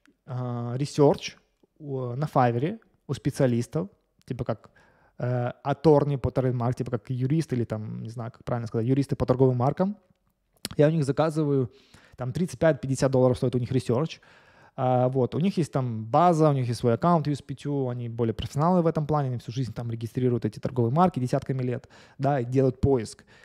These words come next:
То есть де-, заказывают детальный поиск и анализ такой вот с моего имени. То есть если, в принципе, я вижу, здесь оно свободно,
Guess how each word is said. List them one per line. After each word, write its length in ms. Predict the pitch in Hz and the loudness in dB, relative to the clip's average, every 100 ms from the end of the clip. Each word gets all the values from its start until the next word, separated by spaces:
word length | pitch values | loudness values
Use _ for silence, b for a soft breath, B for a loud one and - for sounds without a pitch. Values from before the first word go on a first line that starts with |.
| b | b
То 60 | 135 | -8
есть 100 | 127 | -4
де-, 260 | 143 135 | -4 -6
заказывают 400 | - 165 214 190 | -4 0 2 2
детальный 340 | 131 156 160 151 | 2 2 4 2
поиск 420 | 147 175 185 - | 4 4 4 0
и 40 | |
анализ 380 | 139 139 156 151 | 0 4 2 2
такой 220 | - 139 | 0 0
вот 180 | 135 - - - - | 0 -2 -20 -20 -16
с 100 | - | -2
моего 280 | 143 143 147 | 2 6 6
имени. 320 | 139 120 101 | 4 0 -6
То 120 | - | -8
есть 200 | 113 - B B B B | -10 -10 B B B B
если, 220 | 233 247 | 0 2
в 40 | |
принципе, 380 | 175 254 - 160 | 0 0 0 2
я 60 | 160 | 4
вижу, 180 | 208 160 | 4 2
здесь 200 | 160 165 | 0 0
оно 140 | 160 | -2
свободно, 760 | - 170 190 320 320 143 170 | 0 2 4 4 4 -4 -6